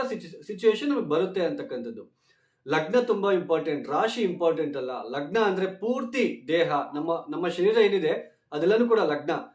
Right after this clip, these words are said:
ಮತ್ತೆ ರಾಶಿ ಅಂದ್ರೆ ಆ ಶರೀರದಲ್ಲಿ, ಆ ಶರೀರದಲ್ಲಿ ಬರ್ತಕ್ಕಂತಹ ಮನಸ್ಸನ್ನ, ಅದೇ ಜನ್ಮ ರಾಶಿ. ಅದಕ್ಕೆ ನಮಗೆ ಟೈಮ್ ಚೆನ್ನಾಗಿಲ್ದೇ ಇದ್ದಾಗ, ಅಟ್ಲೀಸ್ಟ್ ನಮ್ಮ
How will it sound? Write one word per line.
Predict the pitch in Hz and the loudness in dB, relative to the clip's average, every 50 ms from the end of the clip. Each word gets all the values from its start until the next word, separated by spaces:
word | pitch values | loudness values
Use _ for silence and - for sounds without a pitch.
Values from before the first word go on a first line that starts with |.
| _ _ _ _ _ _ - | _ _ _ _ _ _ -4
ಮತ್ತೆ | 185 190 190 208 | 0 2 4 4
ರಾಶಿ | 180 180 214 247 240 254 254 | 6 6 6 4 4 4 4
ಅಂದ್ರೆ | 233 208 180 185 220 240 233 - - _ _ _ - | 4 4 4 2 2 0 0 -4 -10 _ _ _ -2
ಆ | 143 165 185 180 | 2 4 4 4
ಶರೀರದಲ್ಲಿ, | 180 - 180 214 247 247 254 254 254 240 - | 4 2 0 0 4 6 6 8 8 6 4
ಆ | 156 160 175 185 180 | 0 -2 -2 -2 -2
ಶರೀರದಲ್ಲಿ | 180 - - 190 190 214 247 247 269 247 240 240 240 240 | -4 -4 -2 0 0 0 2 2 4 6 6 6 6 4
ಬರ್ತಕ್ಕಂತಹ | 196 202 196 - 214 202 - - 180 175 180 180 180 180 - | 2 2 -2 -2 -4 -4 -4 -4 -4 -4 -2 0 0 0 2
ಮನಸ್ಸನ್ನ, | 151 147 156 190 233 247 240 - 262 254 254 247 208 180 165 - - _ - | 2 0 0 0 0 -2 0 2 2 2 4 2 0 0 -2 -6 -10 _ -10
ಅದೇ | 143 147 220 254 233 - - - - | 0 6 6 6 6 6 2 -2 -4
ಜನ್ಮ | 139 151 147 160 156 | -2 -2 0 0 -2
ರಾಶಿ. | 143 135 123 120 - - 120 117 _ _ _ _ _ _ _ _ _ _ _ _ _ _ _ _ _ - | -2 -4 -6 -8 -10 -14 -18 -20 _ _ _ _ _ _ _ _ _ _ _ _ _ _ _ _ _ -2
ಅದಕ್ಕೆ | 156 214 233 240 240 190 - - - - _ - | 0 2 4 4 4 4 2 0 -6 -14 _ -14
ನಮಗೆ | 139 160 175 190 190 214 180 170 202 202 190 - - _ _ _ _ - - - - | -8 -4 0 0 2 4 2 2 0 -2 -6 -12 -18 _ _ _ _ -20 -12 -4 0
ಟೈಮ್ | 165 180 220 240 233 | 2 2 2 2 0
ಚೆನ್ನಾಗಿಲ್ದೇ | 214 196 202 196 196 190 190 196 | 0 0 0 0 0 0 0 -2
ಇದ್ದಾಗ, | 185 170 190 196 190 165 | -2 -2 -2 -2 -2 -4
ಅಟ್ಲೀಸ್ಟ್ | 147 - 185 220 214 185 - 151 123 - - 135 | -4 -2 0 0 0 -2 -4 -10 -10 -10 -12 -10
ನಮ್ಮ | 139 156 180 185 180 160 - - - | -6 -4 0 0 0 0 -2 -6 -10